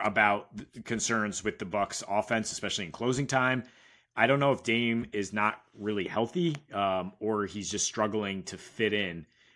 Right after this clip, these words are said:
with this group. I mean, we know they're struggling to work together, Dame and Giannis. It's very much, uh, alternating turns. We saw Giannis just go off in two without Dame. Dame comes back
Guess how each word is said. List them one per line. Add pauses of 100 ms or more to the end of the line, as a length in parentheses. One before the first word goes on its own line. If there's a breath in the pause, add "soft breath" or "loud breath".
(140)
with
this
group.
I
mean,
we
know
they're
struggling
to
work
together,
Dame
and
Giannis.
It's
very
much, (500 loud breath)
uh,
alternating
turns.
We
saw
Giannis
just
go (160)
off (140)
in
two
without
Dame. (580 soft breath)
Dame
comes
back